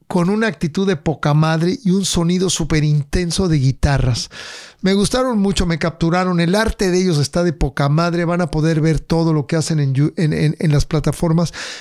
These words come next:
Yo los chequé muy bien en Spotify. Me encantó el arte. Eh, su primer sencillo, No Me Llames Baby,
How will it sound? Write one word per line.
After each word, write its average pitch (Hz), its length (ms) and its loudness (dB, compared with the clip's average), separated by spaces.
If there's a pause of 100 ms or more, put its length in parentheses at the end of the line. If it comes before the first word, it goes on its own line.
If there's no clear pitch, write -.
(160)
Yo 202 320 2
los 208 180 0
chequé 170 300 0
muy 175 180 2
bien 175 200 2
en 160 100 2
Spotify. 165 680 0
Me 151 140 4
encantó 143 480 0
el 160 100 2
arte. 156 380 -2 (960)
Eh, 185 180 4
su 185 140 0
primer 190 320 2
sencillo, 226 500 0
No 214 220 2
Me 214 180 2
Llames 185 500 0
Baby, 170 540 2